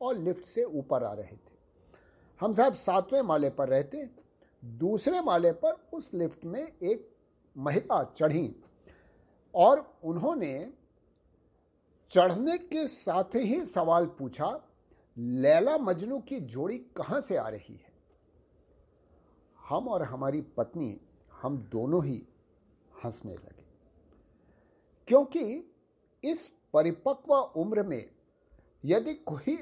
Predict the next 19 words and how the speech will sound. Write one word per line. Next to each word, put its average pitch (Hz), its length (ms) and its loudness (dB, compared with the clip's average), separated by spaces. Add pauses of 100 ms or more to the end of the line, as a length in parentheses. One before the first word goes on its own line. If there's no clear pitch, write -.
(160)
आपको 175 440 -2
लैला 143 600 2
मजनू 208 380 -4
कहे - 300 0 (880)
तो 180 380 4 (260)
बात 147 420 0
थोड़ी 175 200 -2
हास्यास्पद 143 840 0 (240)
हो 165 80 0
ही 156 180 0
जाती 101 360 -12
है। - 140 -20 (560)
मगर 143 200 -4
खैर, - 240 -16 (840)
संभवतः 254 640 4 (200)
उन्होंने 196 420 -4
हमको 190 500 -6
बारंबार 165 800 2 (540)
साथ 175 420 -2